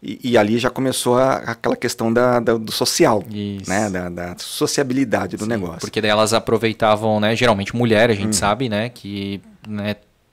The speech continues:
Speaker 2: tinha esse serviço doméstico, né? No anti-, antigamente mais ainda, né? Quanto mais
Speaker 1: Sim,
Speaker 2: pra
Speaker 1: sim.
Speaker 2: trás na história a gente for, mais é,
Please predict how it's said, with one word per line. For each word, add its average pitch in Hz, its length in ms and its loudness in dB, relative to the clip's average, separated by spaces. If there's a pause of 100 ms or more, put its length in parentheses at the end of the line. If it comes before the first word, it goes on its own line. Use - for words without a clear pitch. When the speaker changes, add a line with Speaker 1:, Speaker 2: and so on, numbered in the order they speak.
(100)
Speaker 2:
tinha 120 240 0
esse 110 120 0
serviço 107 540 0
doméstico, 104 840 2
né? 113 240 -2 (440)
No 110 260 -4
anti-, 113 340 -2
antigamente 110 560 -4
mais 110 300 2
ainda, 123 260 0
né? 107 80 0
Quanto 110 240 -4
mais 110 200 2
Speaker 1:
Sim, 131 60 0
Speaker 2:
pra 113 120 4
Speaker 1:
sim. - 60 -2
Speaker 2:
trás 107 240 2
na 104 100 -2
história 104 260 0
a 101 60 0
gente 101 160 -8
for, 107 240 2
mais 107 460 0
é, 107 240 0